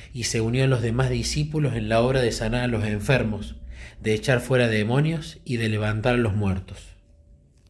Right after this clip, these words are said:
Pero luego se apartó de todo esto y traicionó a su Señor.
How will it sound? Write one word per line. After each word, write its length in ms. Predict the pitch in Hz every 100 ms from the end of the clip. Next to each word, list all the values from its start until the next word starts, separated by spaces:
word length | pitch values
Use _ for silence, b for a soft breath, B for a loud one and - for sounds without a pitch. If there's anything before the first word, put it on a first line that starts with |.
| - b b -
Pero 180 | 113 107
luego 420 | 104 123 139 170 - -
se 180 | - 113
apartó 420 | 107 104 - 127
de 100 | 120
todo 300 | 123 120 113
esto 320 | 139 139 165
y 80 | 139
traicionó 600 | - 101 98 - 98 110
a 60 |
su 120 | 98 107
Señor. 460 | 104 90 87 90